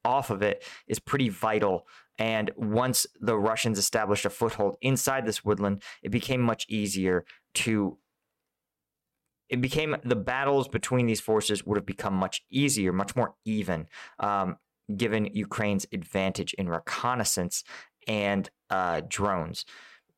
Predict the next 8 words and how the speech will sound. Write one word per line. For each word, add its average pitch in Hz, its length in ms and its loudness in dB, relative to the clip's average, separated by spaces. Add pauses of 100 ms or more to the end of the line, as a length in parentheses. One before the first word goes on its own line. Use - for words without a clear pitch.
(580)
So - 380 2 (220)
you'll 123 380 4
probably 131 400 2
see 131 280 2
them, 117 300 0 (280)
I, 131 220 0
I - 20 -2
suspect 143 540 0